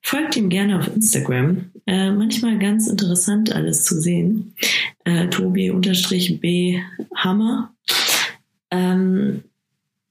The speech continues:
und was, was muss ich da sehen, liebe Freunde? Der Tobi ist einfach in der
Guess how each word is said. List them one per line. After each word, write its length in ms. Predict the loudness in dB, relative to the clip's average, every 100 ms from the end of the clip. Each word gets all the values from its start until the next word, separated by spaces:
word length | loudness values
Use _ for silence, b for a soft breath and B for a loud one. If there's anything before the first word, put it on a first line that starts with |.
| _
und 500 | -2 0 0 0 -4 -2
was, 460 | 0 0 -2 -4 _ -8
was 220 | -4 -2
muss 200 | 0 0
ich 140 | -2 -2
da 180 | -2 0
sehen, 320 | 0 0 0
liebe 240 | 0 0
Freunde? 640 | -2 -2 0 2 2 -2 -4 _ _ -4 B B B B B B B B _ -4 B B B B B B B B -16 -4
Der 140 | -2 0
Tobi 680 | 0 0 0 0 0 -2 -6 _
ist 360 | -2 0 0 0
einfach 560 | 0 2 0 0 -2
in 260 | -4 0 2
der 380 | 4 2 0